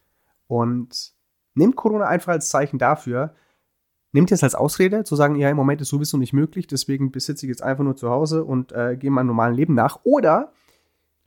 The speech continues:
ist tatsächlich Corona nicht auch ein Indikator, wo ihr sagt, so, und jetzt erst recht, und ihr erkennt euch immer wieder, wie ihr abends eure neu gewonnene Zeit in Sachen Social Distancing vor dem Laptop verbringt, vor irgendwelchen Büchern, in irgendwelchen Zoom-Calls, um mit irgendwelchen Menschen zu reden, zu planen, zu tüfteln,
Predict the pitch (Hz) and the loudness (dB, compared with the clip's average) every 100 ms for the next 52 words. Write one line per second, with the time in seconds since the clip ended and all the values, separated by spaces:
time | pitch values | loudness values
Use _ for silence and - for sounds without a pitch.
0 | _ _ _ - - 262 - - 165 - | _ _ _ -20 -4 2 2 2 -2 0
1 | 214 - 170 - 147 156 170 170 - 139 | -2 -4 -8 0 2 4 4 0 -4 -8
2 | 147 147 135 - 156 143 135 127 120 - | -8 -10 -4 0 0 0 -2 -2 -4 -4
3 | - 147 123 131 139 147 - 123 - 147 | 4 4 4 0 0 0 -2 -4 0 0
4 | 156 - 131 135 120 - - 147 160 139 | 0 -6 -8 -4 -4 -6 -4 -4 0 -2
5 | - 147 131 143 147 139 131 135 127 123 | -2 0 0 0 -2 -2 -4 -6 -2 -2
6 | 123 _ - 135 165 143 131 127 127 - | -4 _ 2 2 2 2 2 0 -2 0
7 | 135 147 147 131 139 135 - 131 123 156 | 2 2 2 -2 -2 -4 -2 0 0 0
8 | 147 131 127 135 - 135 135 131 151 - | -4 -4 -4 -2 -2 -4 -4 -2 -2 0
9 | 131 127 139 156 - - - - 151 175 | -2 -2 -4 -6 -14 -20 -18 0 2 4
10 | 160 156 - 147 139 147 143 - 147 151 | 4 2 -4 -6 -2 -2 -2 -2 -2 0
11 | 160 151 139 139 135 147 147 143 156 151 | 0 0 0 0 -2 0 0 0 0 0
12 | 156 156 147 139 131 - 165 147 139 139 | 0 0 0 0 -2 0 -2 -2 -6 -4
13 | 143 135 151 156 143 143 139 139 143 - | 0 0 0 0 0 0 0 0 -2 -2
14 | 131 143 156 139 - 127 151 - 131 156 | 0 0 0 -6 0 2 2 -2 -6 -6
15 | 147 147 156 | -4 -4 -4